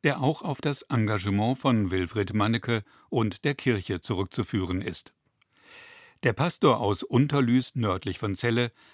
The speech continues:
hat auch immer wieder vor Ort mit Jugendlichen zu tun, die in die rechte Szene abrutschen. Bitter war es für ihn, als er feststellen musste, dass auch ehemalige Konfirmanden in rechten Kameradschaften verkehrten.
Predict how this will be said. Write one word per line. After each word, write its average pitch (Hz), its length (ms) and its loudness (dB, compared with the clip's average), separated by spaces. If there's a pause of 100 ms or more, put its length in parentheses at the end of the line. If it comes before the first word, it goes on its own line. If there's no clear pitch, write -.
hat 156 180 -2
auch 147 140 -4
immer 151 280 2
wieder 113 200 0
vor 139 220 -2
Ort 110 260 -4
mit 131 260 -2
Jugendlichen 120 540 2
zu 127 140 -4
tun, 127 340 2 (260)
die 117 300 0
in 147 140 0
die 147 100 -2
rechte 120 460 -2
Szene 107 500 0
abrutschen. 101 640 -4 (600)
Bitter 135 440 0
war 95 200 -2
es 95 120 -4
für 123 140 0
ihn, 127 320 0 (180)
als 143 220 -2
er 156 80 -2
feststellen 127 560 0
musste, 127 400 2 (300)
dass 123 180 0
auch 127 240 0
ehemalige 110 640 0
Konfirmanden 113 880 2
in 151 180 2
rechten 117 480 0
Kameradschaften 113 920 -2
verkehrten. 92 640 -4